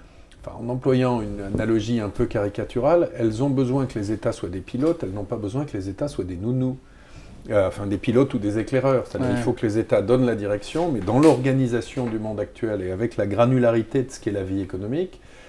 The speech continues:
Speaker 1: penser que les États peuvent tout faire, c'est juste se tromper.
Speaker 2: Mhm.
Speaker 1: Donc il faut que les États donnent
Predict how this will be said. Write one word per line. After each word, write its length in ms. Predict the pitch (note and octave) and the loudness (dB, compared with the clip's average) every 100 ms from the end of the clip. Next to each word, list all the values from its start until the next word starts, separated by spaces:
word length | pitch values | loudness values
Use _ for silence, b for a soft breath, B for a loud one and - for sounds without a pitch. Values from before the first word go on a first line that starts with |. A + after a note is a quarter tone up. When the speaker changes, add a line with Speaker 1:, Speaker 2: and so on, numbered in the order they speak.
| B - | B -6
Speaker 1:
penser 300 | A2+ - C3+ | -4 -2 -2
que 140 | - | -2
les 100 | G2+ | -4
États 200 | G2+ A#2 | -2 -4
peuvent 220 | - F2+ | -4 -10
tout 140 | - - | -12 -8
faire, 300 | - E3+ E3+ | 2 2 2
c'est 160 | - | -4
juste 300 | G2 C3 - | -4 -6 -6
se 80 | - | -12
tromper. 440 | - C#3 B2+ A#2 A2+ B B | -6 -6 -4 -6 -6 B B
Speaker 2:
Mhm. 80 | A#2 B2 - | -10 -10 -10
Speaker 1:
Donc 120 | F#2+ F#2 | -12 -10
il 40 | |
faut 140 | - C3+ | -4 -2
que 100 | B2 | 0
les 140 | G#2+ | 0
États 260 | A2 - G#2+ | 0 2 2
donnent 400 | G#2 C3 C#3 | 4 6 6